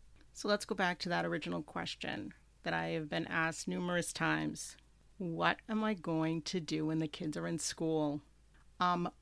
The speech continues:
what am I not going to do when the kids are in school? This list is never ending. I could actually do a whole episode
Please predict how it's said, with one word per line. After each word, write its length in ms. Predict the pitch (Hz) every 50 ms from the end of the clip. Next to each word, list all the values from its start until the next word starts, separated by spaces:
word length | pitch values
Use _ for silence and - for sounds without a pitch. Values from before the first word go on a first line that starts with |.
| -
what 320 | - 170 160 160 196 277 392
am 60 | 427
I 120 | 480 480 440 349
not 800 | 233 202 202 202 208 208 202 202 202 202 208 - - 254 190
going 380 | - 170 175 175 170 165 165 151
to 200 | - - 185 160
do 300 | 139 - 185 170 160 156
when 200 | 147 165 165 160
the 60 | 170
kids 320 | - - - 175 160 -
are 120 | 175 165 160
in 120 | 160 160
school? 640 | - - - - - - 175 165 160 160 156 - 165 - -
This 280 | 185 262 320 - - 311
list 400 | 277 233 196 220 - - - - - - - - - -
is 200 | 277 254 220 226
never 440 | 202 180 170 170 156 175 170 180 - - - -
ending. 600 | 180 180 175 170 160 156 147 131 - - - - - - - - - - - - - - - -
I 80 | 254 294
could 140 | 294 269 220
actually 260 | 208 - - 202 180
do 160 | - 180 165
a 60 | 165
whole 240 | 170 247 269 262 - -
episode 580 | 233 - 269 - - 339 320 320 330 349 -